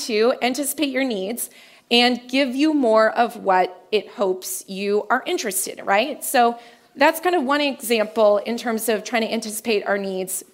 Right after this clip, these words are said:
with products that are helping us discover. The next category of product that I think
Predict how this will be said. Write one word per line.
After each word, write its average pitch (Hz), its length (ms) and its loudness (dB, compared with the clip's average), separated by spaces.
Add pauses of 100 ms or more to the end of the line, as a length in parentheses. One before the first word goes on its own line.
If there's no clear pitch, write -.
(120)
with 220 240 0
products 214 520 2
that 202 200 2
are 214 100 -2
helping 202 340 -6
us 202 200 -6
discover. - 640 -4 (720)
The 285 80 2
next 294 380 4
category 247 420 4
of 233 160 0
product 214 560 2
that 240 140 0
I 220 140 4
think 226 580 -2